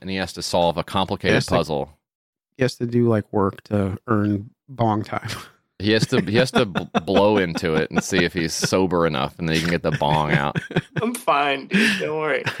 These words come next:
Speaker 1: Okay. Um,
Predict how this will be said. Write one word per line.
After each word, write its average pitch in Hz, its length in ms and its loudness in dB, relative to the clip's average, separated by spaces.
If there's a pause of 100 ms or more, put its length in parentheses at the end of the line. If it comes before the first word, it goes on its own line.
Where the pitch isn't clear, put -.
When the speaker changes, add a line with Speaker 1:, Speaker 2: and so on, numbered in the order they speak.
(540)
Speaker 1:
Okay. 220 340 0 (1120)
Um, 123 600 2